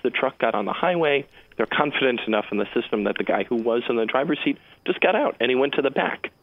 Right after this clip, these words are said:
And of course, in this case, he was keeping a watchful eye on the system, ready to spring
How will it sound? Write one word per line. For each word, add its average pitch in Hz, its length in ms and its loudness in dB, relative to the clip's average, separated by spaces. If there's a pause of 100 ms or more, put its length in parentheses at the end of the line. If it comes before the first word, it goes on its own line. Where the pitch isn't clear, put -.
(220)
And 131 140 2
of 123 120 0
course, 131 260 2
in 139 80 6
this 196 220 2
case, 135 260 0
he 107 60 -2
was 101 180 -2
keeping 107 280 -2
a 107 40 2
watchful 104 360 0
eye 104 140 2
on 104 120 0
the 117 80 0 (120)
system, 117 260 0
ready 104 180 2
to - 100 0 (300)
spring 120 280 0